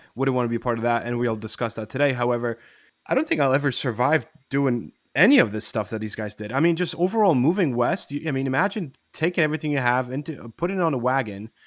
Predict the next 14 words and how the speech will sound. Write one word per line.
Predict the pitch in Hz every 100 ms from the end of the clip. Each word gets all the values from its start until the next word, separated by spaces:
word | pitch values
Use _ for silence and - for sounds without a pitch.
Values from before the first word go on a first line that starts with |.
| _ _ _
and | 143 135
going | 131 175 202
out | 160
west | 131 139 120 -
where | 127
there's | 131 127
Native | 156 208
Americans | 196 160 147 143
that | 123
are | 117
trying | - 113
to | 107
kill | - 101
you. | 101 107